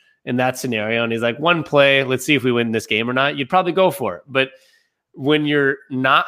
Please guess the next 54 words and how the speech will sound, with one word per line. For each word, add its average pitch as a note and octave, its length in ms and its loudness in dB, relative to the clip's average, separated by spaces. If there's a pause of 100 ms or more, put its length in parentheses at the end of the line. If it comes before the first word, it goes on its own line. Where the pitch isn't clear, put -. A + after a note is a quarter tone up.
(140)
when C#3+ 140 0
you're D#3+ 100 4
a C3+ 60 4
first F#3+ 380 0
year G3 160 2
head C#3 260 0
coach, D#3 460 2
it's, B2 160 -4
like, B2 180 0
way C3 300 0
more E3+ 200 2
about D3 240 2
the D3+ 60 -4
analytics B2 640 0
'cause B2 100 -8
you're A#2+ 120 -2
trying D3 180 0
to D3 60 2
do C#3+ 160 0
the B2+ 100 0
right A#2 320 2
thing, G2+ 240 -4
not A2+ 240 -2
maybe B2+ 220 0
what A2+ 160 -6
you A#2 200 -4
think A#2 320 -6
is. G2 380 -4 (680)
Sometimes, B3 440 2
I F3+ 100 2
guess G3 240 0 (320)
the F3 100 6
reason F3+ 320 0
I A3+ 100 4
love D#3 200 4
what D3+ 100 -2
Andy C3+ 240 0
Reid A2+ 200 -4
did C3 160 0
and B2 80 -2
I G#2+ 40 -4
don't A2+ 160 -4
like A#2 160 -4
what A2 120 -12
Kevin A2 180 -8
Stefanski A2 580 -10
did B2+ 220 -2
is A2 400 -4 (320)
Andy C4+ 300 4
Reid C#3 240 4
just - 200 -6
trusted A#2+ 280 0
his G2 120 -6
gut. - 280 -14